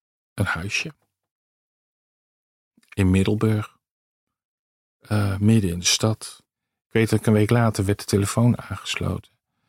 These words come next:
En het eerste wat ik deed, want ik wist dat Hans nog ergens contact had met mijn familie. Omdat ze natuurlijk nog steeds in diezelfde kerk zaten.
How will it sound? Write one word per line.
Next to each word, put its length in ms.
En 100
het 140
eerste 380
wat 160
ik 140
deed, 260
want 200
ik 180
wist 640
dat 180
Hans 340
nog 180
ergens 400
contact 460
had 160
met 160
mijn 180
familie. 580
Omdat 220
ze 120
natuurlijk 300
nog 120
steeds 280
in 80
diezelfde 420
kerk 360
zaten. 460